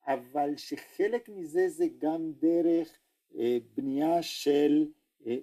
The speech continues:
אינטרסים וחוויות משותפות ו-, ומוסדות משותפים. סולידריות, אה,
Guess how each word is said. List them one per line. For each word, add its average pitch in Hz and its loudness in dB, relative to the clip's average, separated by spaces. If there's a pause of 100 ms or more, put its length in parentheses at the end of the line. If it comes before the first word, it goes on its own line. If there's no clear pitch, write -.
(120)
אינטרסים 143 0
וחוויות 127 -4
משותפות 151 -4
ו-, 120 -4 (480)
ומוסדות 131 -2
משותפים. 156 -4
סולידריות, 190 2 (420)
אה, 131 -6